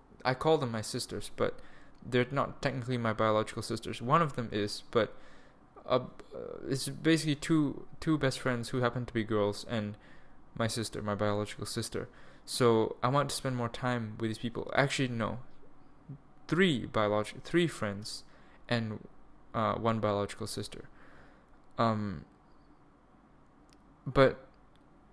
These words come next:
I took on massive risk for something that I didn't really have to take a risk for. But I believed I could just wing it. And that's very dangerous. It was very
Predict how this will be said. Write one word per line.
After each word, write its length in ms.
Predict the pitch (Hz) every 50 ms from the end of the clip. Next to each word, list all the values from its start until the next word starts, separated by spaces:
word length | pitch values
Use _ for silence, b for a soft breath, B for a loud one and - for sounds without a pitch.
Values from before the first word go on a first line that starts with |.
| - -
I 80 | 147 147
took 160 | - 185 -
on 160 | 175 147 131
massive 400 | 135 139 147 - - 123 - -
risk 380 | 139 127 117 - - - - -
for 420 | - - - 127 123 117 113 113
something 500 | - - 131 127 120 - 123 117 113 113 - B B B B B B B B B B
that 120 | - 123
I 40 | 120
didn't 220 | 131 151 156 135 139
really 180 | 139 139 131
have 520 | 110 - - 127 127 127 - - - - - - - - - -
to 400 | - 131 120 117 113 117 123 123 - -
take 140 | 135 127 127
a 60 | 120
risk 240 | 135 156 151 - -
for. 220 | - - - - - B B B B B B B B B B B B -
But 120 | - 151 147
I 40 | 156
believed 320 | 156 190 214 214 196 -
I 80 | 156 135
could 320 | - - 208 156 104 95
just 460 | - 135 139 135 - - - - - - - - - - - -
wing 240 | - 127 151 156 127
it. 160 | 107 104 - - - - b b b b b b b b - - - - - - - - - - -
And 400 | 143 139 139 139 139 135 139 143
that's 180 | 147 156 -
very 240 | - - 170 165 156
dangerous. 720 | 131 110 - 151 170 185 160 113 110 73 - - - - - - -
It 80 | 147 147
was 400 | 147 147 143 - - - - - b b b b b b b b b b - - - - - - - -
very 520 | 123 135 151 165 165 160 143 131 - -